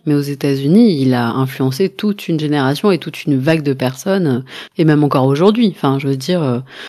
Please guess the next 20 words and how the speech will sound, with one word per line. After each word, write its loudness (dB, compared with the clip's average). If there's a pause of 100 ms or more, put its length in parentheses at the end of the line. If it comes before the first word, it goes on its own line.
(160)
ceux -8
qui -10
pratiquent, -6
euh, 0
la -4
téléma 0
et -2
tout -12
ça, 4
euh, -2
ils -8
sont -10
vachement -2
influencés -4
par -8
ses -8
écrits -4
et 0
ses -8
travaux. -2